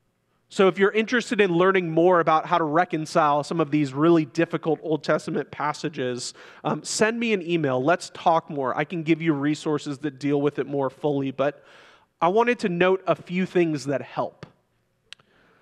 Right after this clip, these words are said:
First, this wasn't a quick decision. The Amalekites had been ruthless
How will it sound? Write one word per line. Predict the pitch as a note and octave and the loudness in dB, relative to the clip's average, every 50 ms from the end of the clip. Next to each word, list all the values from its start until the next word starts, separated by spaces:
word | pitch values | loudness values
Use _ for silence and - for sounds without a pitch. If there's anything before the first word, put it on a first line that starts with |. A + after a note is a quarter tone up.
| _ _ _ _ | _ _ _ _
First, | _ - - - G3 G3+ G#3+ G3+ - - - - - - _ _ | _ -14 -2 2 2 2 2 0 -4 -12 -18 -20 -20 -20 _ _
this | - - G3 G3+ - | -2 0 0 0 0
wasn't | - E3+ G3+ A3+ A3 C4+ B3+ A#3 - | 0 0 0 0 2 -2 -4 -4 -2
a | F#3+ F3+ E3 | -2 -2 -2
quick | D#3+ - - - - F3+ F#3 F3+ - - - | -2 -6 -6 -2 0 0 0 0 -4 -10 -10
decision. | - D3+ C3 - - D3+ C#3 B2 A#2 A2 - - G#2+ _ _ _ _ _ _ _ _ _ _ _ _ _ _ _ _ _ _ _ _ _ _ _ _ - - - _ | -8 -8 -8 -6 -6 -6 -6 -6 -8 -12 -16 -16 -20 _ _ _ _ _ _ _ _ _ _ _ _ _ _ _ _ _ _ _ _ _ _ _ _ -20 -20 -20 _
The | - D#3+ F3+ F#3+ | -4 2 4 4
Amalekites | F3+ E3 D#3+ D#3+ E3 F#3+ G#3 G#3+ G#3+ G#3+ - A3 G3+ G#3 G#3+ - - - | 4 4 4 2 2 4 4 4 2 2 2 2 2 2 0 -4 -8 -2
had | - F3 D#3+ C#3 | 0 0 0 2
been | E3 D#3 D3 D3 | 0 0 0 0
ruthless | C#3 C3+ C3+ C#3 C#3+ E3 G3 G#3+ G3+ - - A3+ A3 G#3+ G#3 - - - - | -2 -4 -2 0 2 2 2 2 0 0 2 2 2 2 2 -2 -8 -12 -12